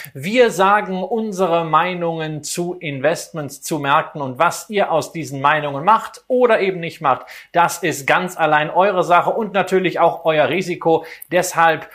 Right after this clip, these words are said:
für all das können wir, was ihr damit anstellt, keinerlei Haftung übernehmen. Genauso wenig,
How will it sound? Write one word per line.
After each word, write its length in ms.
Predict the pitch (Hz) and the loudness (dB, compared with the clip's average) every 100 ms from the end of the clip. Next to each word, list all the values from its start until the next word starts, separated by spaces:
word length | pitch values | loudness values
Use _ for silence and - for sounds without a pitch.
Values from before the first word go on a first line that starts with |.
| - _ | -20 _
für 360 | - 170 196 160 | -8 2 2 4
all 160 | 170 | 2
das 420 | 165 160 - - _ | 4 2 0 -12 _
können 460 | - 165 170 170 143 | -2 0 0 -6 -8
wir, 380 | 151 160 147 - | -2 2 0 0
was 240 | 139 151 151 | 0 0 0
ihr 140 | 151 | -2
damit 260 | 147 139 135 | -2 -4 -4
anstellt, 640 | 131 135 - 131 127 - | -4 -6 -2 -2 -2 -6
keinerlei 720 | 143 165 175 160 151 143 143 | -2 -2 0 0 2 2 2
Haftung 480 | 143 151 - 170 156 | 0 0 -2 -8 -6
übernehmen. 520 | 151 143 147 190 185 | -4 -2 -2 -2 -2
Genauso 420 | 170 175 233 208 180 | -2 0 0 0 -2
wenig, 320 | 180 170 | -2 -6